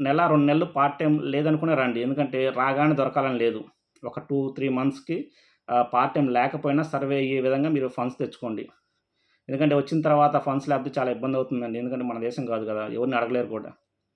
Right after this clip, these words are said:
ఇక్కడ. So ఇంకా, మ్,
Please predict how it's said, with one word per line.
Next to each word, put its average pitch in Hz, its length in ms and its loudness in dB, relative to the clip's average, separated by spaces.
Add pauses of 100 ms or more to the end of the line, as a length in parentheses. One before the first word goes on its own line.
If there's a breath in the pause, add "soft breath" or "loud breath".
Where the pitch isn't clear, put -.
(120)
ఇక్కడ. 123 240 -8 (2250)
So 202 240 -4
ఇంకా, 131 540 -2 (300)
మ్, 135 640 -10